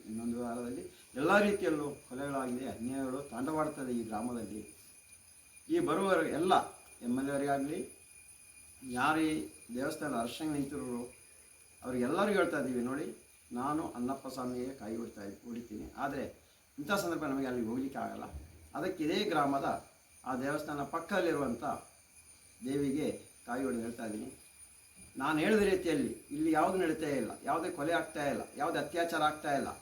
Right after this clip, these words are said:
ಮರಮಾಂಗಕ್ಕೆ ಮಣ್ಣು ಬಟ್ಟೆ ಯಾವುದೂ ತುಂಬಿಸ್ತಾ ಇಲ್ಲ. ಇಲ್ಲಿ ಬರುವ ಹೆಣ್ಣು ಮಕ್ಕಳೆಲ್ಲ ಒಳ್ಳೆಯ ಧೈರ್ಯವಾಗಿ ಬಂದು ಧೈರ್ಯವಾಗಿ ಹೋಗ್ತಾ ಇದ್ದಾರೆ.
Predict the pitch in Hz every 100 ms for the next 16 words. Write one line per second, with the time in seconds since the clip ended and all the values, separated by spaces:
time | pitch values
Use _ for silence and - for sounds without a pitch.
0 | - - - - - 131 160 175 180 170
1 | 139 143 160 156 143 147 143 160 180 -
2 | 139 156 - 165 151 120 101 - 147 180
3 | 190 185 151 170 170 170 151 156 160 -
4 | - - 143 165 156 147 139 131 127 120
5 | 117 110 98 - - - - - - -
6 | 208 110 - 165 202 196 170 165 160 143
7 | 113 160 180 160 156 - 139 120 -